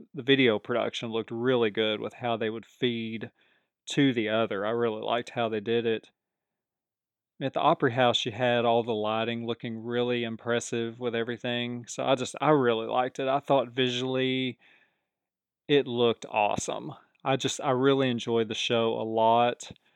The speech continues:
Um, Entertainer of the Year, we had,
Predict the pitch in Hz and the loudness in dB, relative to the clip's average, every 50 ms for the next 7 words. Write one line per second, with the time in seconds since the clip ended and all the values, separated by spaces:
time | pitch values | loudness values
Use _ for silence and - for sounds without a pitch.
0 | _ _ _ _ _ _ _ _ - - 139 127 123 120 113 - - 139 143 143 | _ _ _ _ _ _ _ _ -8 -4 -2 0 0 0 -2 -2 0 0 0 0
1 | - - 143 143 143 143 143 135 131 120 117 113 117 123 131 139 143 147 147 151 | 0 0 0 2 2 2 2 0 0 -2 -4 -4 0 4 6 6 8 8 8 6
2 | 156 156 147 - - - - 127 127 120 113 120 120 120 117 117 117 117 120 120 | 4 2 -2 -6 -14 -8 -4 -2 -2 -2 0 0 0 2 2 2 2 2 2 2
3 | 113 131 131 | 0 -2 -6